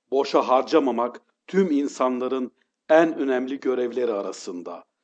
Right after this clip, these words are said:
Çocuklarımız ve geleceğimiz için her birey üzerine düşen görevi en iyi şekilde yerine getirmeli. Bu konuda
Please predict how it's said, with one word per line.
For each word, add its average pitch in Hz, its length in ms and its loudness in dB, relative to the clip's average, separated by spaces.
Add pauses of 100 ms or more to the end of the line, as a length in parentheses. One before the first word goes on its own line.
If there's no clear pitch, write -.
(240)
Çocuklarımız 147 840 0
ve 135 60 2
geleceğimiz 127 680 -4
için 113 400 -8 (220)
her 156 380 4
birey 107 380 -4 (280)
üzerine 151 520 0
düşen 123 360 -6
görevi 123 440 -4 (340)
en 190 160 10
iyi 175 120 2
şekilde 135 440 -4
yerine 127 360 0
getirmeli. 95 720 -8 (920)
Bu 175 180 -4
konuda 135 680 2